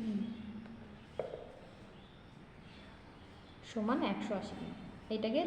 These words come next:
দুই নম্বর রেখে দিলাম। দুটো আমরা সম্পর্ক পেয়েছি, দুটোতেই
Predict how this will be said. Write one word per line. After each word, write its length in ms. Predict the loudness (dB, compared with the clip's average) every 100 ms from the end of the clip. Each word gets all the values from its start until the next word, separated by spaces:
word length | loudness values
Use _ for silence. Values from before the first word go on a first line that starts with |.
| 8
দুই 120 | 8 6
নম্বর 220 | 6 6 6
রেখে 180 | 4 0
দিলাম। 200 | -2 -4 -6 -10 -10 -12 -12 -12 -12 -12 -6 -6 0 6
দুটো 260 | 6 12 12 12 12 4 0 -2 -4 -8 -10 -10 -2 4
আমরা 160 | 6 8 8
সম্পর্ক 360 | 10 10 10 8 10
পেয়েছি, 280 | 10 8 6 6
দুটোতেই 360 | 10 12 12 12